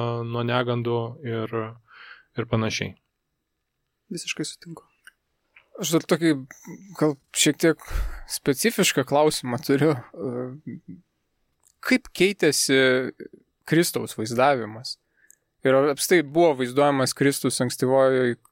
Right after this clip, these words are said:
Speaker 3: kažkokiam bažnytiniam mene? Ir, tai, aišku, kaip keitėsi, čia gal ne tas klausimas. Ar buvo vaizduojamas ir ar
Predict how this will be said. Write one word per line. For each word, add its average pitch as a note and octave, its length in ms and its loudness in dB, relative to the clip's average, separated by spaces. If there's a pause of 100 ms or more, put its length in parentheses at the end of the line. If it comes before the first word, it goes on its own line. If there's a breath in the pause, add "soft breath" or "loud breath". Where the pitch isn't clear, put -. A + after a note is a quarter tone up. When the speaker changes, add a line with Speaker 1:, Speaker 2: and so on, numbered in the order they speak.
(160)
Speaker 3:
kažkokiam A#2+ 340 -2
bažnytiniam B2+ 600 0
mene? B2+ 320 2 (140)
Ir, D#3 180 2
tai, E3+ 160 2
aišku, D3+ 200 -4
kaip D#3 200 -4
keitėsi, A3+ 400 0
čia F3+ 120 2
gal F3+ 140 4
ne F3 100 4
tas G3 160 4
klausimas. B2 320 2
Ar C#3 120 2
buvo F3 240 6
vaizduojamas F3 640 2
ir E3+ 140 6
ar D#3+ 160 2